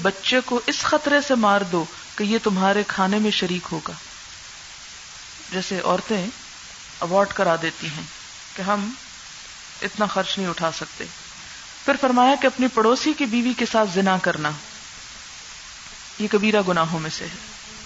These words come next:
صحیحین کی ایک حدیث میں حضرت صلی اللہ علیہ وسلم نے فرمایا کہ یہ بات کبیرہ گناہوں میں سے ہے کہ کوئی شخص اپنے ماں باپ کو گالی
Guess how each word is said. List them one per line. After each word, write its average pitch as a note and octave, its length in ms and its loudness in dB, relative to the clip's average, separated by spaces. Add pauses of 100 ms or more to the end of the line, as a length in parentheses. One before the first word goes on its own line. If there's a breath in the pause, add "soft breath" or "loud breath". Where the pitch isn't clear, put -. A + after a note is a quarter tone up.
(840)
صحیحین A#3+ 460 4
کی C4 100 2
ایک C4 120 2
حدیث A#3+ 340 2
میں C4+ 80 4
حضرت A#3 320 4
صلی A3+ 80 -2
اللہ G#3 120 4
علیہ G3+ 100 2
وسلم A3 260 0
نے B3 140 4
فرمایا A3 340 4
کہ C4+ 120 -4
یہ A#3 140 0
بات A3 320 4
کبیرہ B3 400 6
گناہوں A3 320 4
میں F#3+ 120 4
سے F3 180 0
ہے E3 160 0 (380 loud breath)
کہ A3 140 0
کوئی A#3+ 180 6
شخص A#3+ 320 4
اپنے A3 240 0
ماں F#3+ 200 4
باپ F3+ 260 4
کو G3 60 0
گالی E3+ 340 4